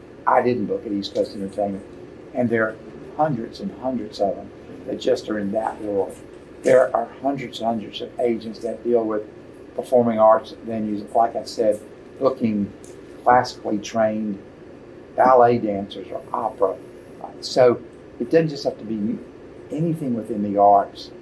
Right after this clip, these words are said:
Um, there's lots of different paths. And I say to those that may be listening or thinking about it, just explore, think about what you love. And if you're on the booking side, make sure that you have a passion for that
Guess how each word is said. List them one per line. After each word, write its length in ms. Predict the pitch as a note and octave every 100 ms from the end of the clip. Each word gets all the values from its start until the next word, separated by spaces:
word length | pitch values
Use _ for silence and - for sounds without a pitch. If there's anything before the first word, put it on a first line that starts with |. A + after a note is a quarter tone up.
| - - -
Um, 220 | G#2 G2+
there's 200 | A#2+ G#2
lots 380 | G#2 G#2+ A#2 -
of 100 | G2
different 320 | G#2 - - -
paths. 420 | A2 G#2 G#2 - - - - -
And 120 | B2+
I 160 | A#2 -
say 300 | - D3 D#3
to 100 | C3+
those 420 | G2+ G2 G2+ A#2+ - A#2
that 160 | - B2
may 120 | A2
be 140 | G#2+
listening 500 | G2+ G#2 - B2 B2+
or 180 | F#2+ F2 - -
thinking 260 | A#2+ A2 G2
about 360 | G2 F#2+ G#2
it, 60 | - - - - - - - -
just 360 | C3+ D3 D3 -
explore, 640 | - - - A2+ G#2+ B2 - - - - - -
think 180 | B2 A#2+
about 240 | A#2+ B2
what 220 | A#2+ A2
you 120 | A#2+ G#2+
love. 400 | G#2 G2+ G#2 - - - - - -
And 140 | A#2+
if 120 | A2 A#2
you're 160 | A2
on 60 | G#2+
the 60 |
booking 280 | G2 D#3 -
side, 320 | - C3 A#2+ G#2+
make 180 | -
sure 180 | - C#3
that 120 | C3+
you 120 | A#2 A#2+
have 160 | A2 - - - - - -
a 80 | A2
passion 500 | - B2 A#2+ - G2+
for 100 | G#2+
that 260 | F#2+ A2+